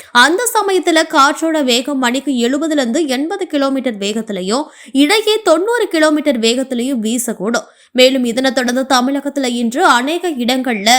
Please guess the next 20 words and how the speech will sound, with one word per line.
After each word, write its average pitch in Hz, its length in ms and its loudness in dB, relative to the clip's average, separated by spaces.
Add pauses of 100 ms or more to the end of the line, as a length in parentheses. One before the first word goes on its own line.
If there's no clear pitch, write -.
(280)
மற்றும் 294 460 0
புதுவை, 330 440 0
காரைக்கால் 294 600 2
பகுதிகளிலையும் 240 840 -2 (140)
இடி 311 360 4
மின்னலுடன் 339 420 0
கூடிய 277 380 0
லேசானது 247 680 -2
முதல் 220 300 -2
மிதமான 311 460 2
மழை 220 280 -4
பெய்யக்கூடும். 214 560 -4 (320)
சென்னை, 370 460 0
திருவள்ளூர், 311 680 -2
செங்கல்பட்டு, 277 680 -4
காஞ்சிபுரம், 262 760 -2
விழுப்புரம், 240 600 0 (260)
கள்ளக்குறிச்சி, 339 680 0
கடலூர் 294 480 0
மாவட்டங்கள், 226 800 -2